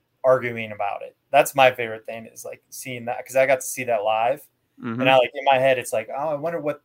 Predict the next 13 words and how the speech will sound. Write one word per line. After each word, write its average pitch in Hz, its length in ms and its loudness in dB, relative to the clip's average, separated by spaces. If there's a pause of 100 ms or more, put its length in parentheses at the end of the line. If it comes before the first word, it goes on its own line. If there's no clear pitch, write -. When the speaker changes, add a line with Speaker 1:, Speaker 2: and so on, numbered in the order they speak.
(120)
Speaker 1:
I 135 40 -6
wonder 180 220 -6
what 170 200 0
the 131 440 2 (280)
the 120 60 -20
managers 123 480 -8
and 107 100 -20
the, 107 100 -14 (180)
and 120 120 -20
the 107 60 -20
players 113 360 -8
are 98 80 -16
saying. 107 340 -18